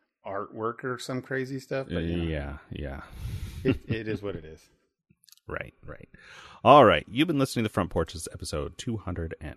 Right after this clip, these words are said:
Speaker 2: forty-nine. Thanks always to our friends at L R M Online. You can check them out. They have reviews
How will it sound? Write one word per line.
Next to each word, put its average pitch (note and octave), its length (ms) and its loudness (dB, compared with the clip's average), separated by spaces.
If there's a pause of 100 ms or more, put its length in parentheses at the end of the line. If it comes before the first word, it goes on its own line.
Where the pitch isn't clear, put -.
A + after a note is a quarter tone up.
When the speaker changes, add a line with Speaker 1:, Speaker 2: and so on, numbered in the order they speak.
Speaker 2:
forty-nine. B2 920 -4 (400)
Thanks G#2+ 280 2
always F2+ 200 2
to - 80 -6
our E2 60 -2
friends E2 260 -6
at D#2 260 -6 (140)
L E2 100 -6
R D#2 100 -4
M D2+ 80 -8
Online. A#2+ 540 -2
You - 80 -14
can F2 60 -12
check - 180 -10
them E2+ 100 -10
out. E2 160 -10
They D#2+ 60 -12
have D2+ 140 -10
reviews D#2+ 420 -8